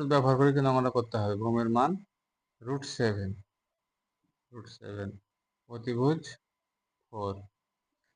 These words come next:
একটা মান আমাদের বের হয়ে গেল। এবার বের করব ট্যান। ট্যান এর সমান সূত্র হচ্ছে লম্ব by ভূমি, লম্ব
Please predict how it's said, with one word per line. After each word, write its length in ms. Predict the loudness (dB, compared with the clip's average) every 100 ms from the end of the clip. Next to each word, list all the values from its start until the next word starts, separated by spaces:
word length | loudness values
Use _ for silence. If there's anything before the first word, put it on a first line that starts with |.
| -20
একটা 180 | -10 -2
মান 160 | 2 4
আমাদের 300 | 4 4 4
বের 180 | 4 4
হয়ে 200 | 6 6
গেল। 180 | 6 6 2 -4 _ _ _ _ -12
এবার 120 | -4
বের 140 | -2
করব 220 | 2 2 4 0 2
ট্যান। 300 | 6 6 6 0 -8 -20 _ _ _ _ _ _ _ _ _ _ _ _ _ _ _ _ _ _ _ _ _ _ _
ট্যান 180 | -6 -4
এর 120 | -4 -2
সমান 340 | 0 4 2 0 -8 _ _ _ _ _ _
সূত্র 260 | _ -12 -6 -4
হচ্ছে 220 | -4 -4
লম্ব 300 | 0 0 2 2
by 200 | 4 4 2 -6 _ _ _
ভূমি, 540 | -18 -12 -6 -2 0 -2 -8 _ _ _ _ _ _ _ _ _ _ _ _ _ _ -16
লম্ব 280 | -10 -6